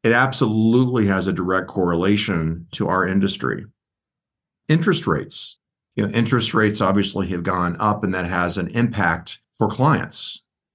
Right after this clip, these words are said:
As their borrowing costs increase, that has a significant impact to their financials. Inflation. We all know the headline around inflation, it's not been good. You know, one of the things that I'm really watching is what does that look like for two thousand and twenty-four?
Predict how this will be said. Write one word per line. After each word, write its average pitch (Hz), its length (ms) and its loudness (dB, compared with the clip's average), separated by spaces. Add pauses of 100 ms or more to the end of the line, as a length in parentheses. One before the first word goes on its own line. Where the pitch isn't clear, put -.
As 95 220 0
their 101 260 4
borrowing 101 600 4
costs 90 600 -2
increase, 87 600 2
that 92 240 0
has 95 260 -2
a 90 80 -2
significant 95 880 0
impact 104 720 0 (160)
to 98 160 2
their 95 180 2
financials. 92 840 -2 (760)
Inflation. 123 800 2 (460)
We 110 140 4
all 127 200 6
know 90 460 0 (240)
the 98 80 2
headline 101 420 2
around 95 240 0
inflation, 90 720 0 (140)
it's 107 160 2
not 101 280 2
been 85 220 -2
good. 78 420 -4 (680)
You 131 80 4
know, 113 80 6
one 113 80 6
of 123 60 6
the - 20 6
things 110 140 4
that 104 80 4
I'm 98 120 2
really 104 160 4
watching 101 480 0
is 87 160 -8
what 113 200 2
does 110 100 2
that 95 180 0
look 110 240 2
like 95 320 0
for 92 320 -4
two - 180 -2
thousand 98 460 0
and 85 100 -2
twenty-four? 92 840 -2